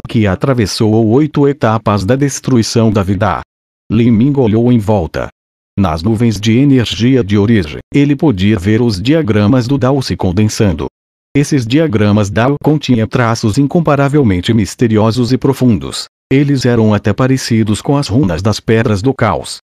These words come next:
Mesmo uma potência do Reino Lorde Divino não seria capaz de entender completamente os traços do diagrama Dao. Este foi o Dao Celestial,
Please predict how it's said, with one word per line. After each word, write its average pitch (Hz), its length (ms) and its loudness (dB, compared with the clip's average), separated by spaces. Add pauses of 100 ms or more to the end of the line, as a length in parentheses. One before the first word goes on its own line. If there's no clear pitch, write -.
(300)
Mesmo 131 480 2
uma 131 220 2
potência 120 540 0
do 117 100 2
Reino 131 340 2
Lorde 131 380 0
Divino 110 520 0
não 127 140 2
seria 151 320 0
capaz 107 480 -2
de 117 140 -4
entender 120 600 0
completamente 135 720 0
os - 120 -4
traços 120 460 0
do 110 100 0
diagrama 107 600 2
Dao. 87 320 0 (500)
Este 139 260 0
foi 135 220 2
o 139 80 2
Dao 131 300 0
Celestial, 98 600 -2